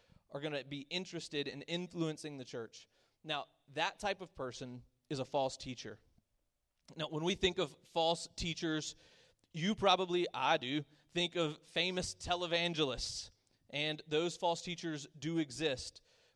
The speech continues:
But false teachers don't have to be famous. They don't have to be well-known and rich and famous. They're all around us, which admittedly sounds like a great way to stir up some paranoia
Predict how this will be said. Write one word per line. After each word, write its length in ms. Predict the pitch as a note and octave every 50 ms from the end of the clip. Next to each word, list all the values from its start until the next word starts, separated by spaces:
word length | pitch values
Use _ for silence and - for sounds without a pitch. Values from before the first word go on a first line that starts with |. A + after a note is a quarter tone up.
| _ -
But 160 | D#3+ E3 C#3 - - _ - -
false 240 | E3+ E3 G#3+ - -
teachers 400 | C4+ B3+ G#3 A3+ A#3 F#3+ C#3+ B2
don't 340 | A2 D3+ D3 D#3+ F3 -
have 220 | D#3 E3 D#3+ D#3 -
to 80 | D#3+
be 80 | C#3+ C3
famous. 640 | A#2 - C3 B2 B2 A2+ G#2+ - - - - - - _ _ _ _ _ _ _ -
They 80 | D3+
don't 180 | E3+ G#3+ F#3+ D#3+
have 220 | F3+ F#3+ F#3+ - -
to 100 | - F3+
be 320 | D#3+ E3 D#3+ D#3 D#3 C#3+ - - - - _
well-known 760 | - C3 D3 D#3+ F3 F3+ F3+ F3 E3 E3 D#3+ D#3+ E3 D#3+ D#3+ E3 - -
and 280 | D3+ C#3+ C#3 C#3 C3+ - -
rich 240 | D3+ D#3+ E3 D#3+ -
and 140 | D3+ C#3+
famous. 400 | - D3 C#3+ C#3+ D3 C#3+ - - - _ _ _
They're 140 | - D3+ D3+
all 320 | - D#3 E3 F#3 G3+ G#3 F#3
around 400 | E3+ E3 D#3+ D#3+ D#3+ D#3 D3 -
us, 380 | G#2+ - - - - - - - _ _ _ -
which 400 | D3+ D3+ D#3 - - - - - _ _ _ _ _ -
admittedly 720 | D3 D3+ D3 D3+ D3+ D#3 E3 F3 F#3+ F#3+ G3 F3+ F#3 F3+ F3
sounds 540 | D#3+ - - F3+ E3+ E3+ F3 E3+ E3+ E3 D#3+
like 240 | E3 D#3+ D3+ D3+ D3+
a 60 | C#3+
great 340 | C#3+ C#3 C#3 D#3 D#3+ E3 C#3+
way 160 | E3 D#3+ D#3+
to 80 | D3+ C#3+
stir 240 | - - E3 E3
up 100 | D#3+ D#3
some 160 | - - C#3+ C3
paranoia 640 | - D#3 D#3 D#3+ D#3+ D#3+ D#3+ D#3+ D#3+ D#3+ D#3+ D#3